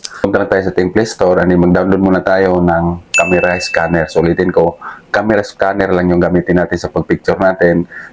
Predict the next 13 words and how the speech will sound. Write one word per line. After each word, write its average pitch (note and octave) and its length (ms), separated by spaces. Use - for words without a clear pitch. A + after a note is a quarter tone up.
Pagkatapos F2+ 560
natin F2+ 320
mapicturean F2+ 560
yung E2+ 160
ating F2 160
mga E2+ 160
documents, G2 480
so, F2 160
isip, E2 200
isip - 320
natin F2+ 480
sa F2 160
ating F2 480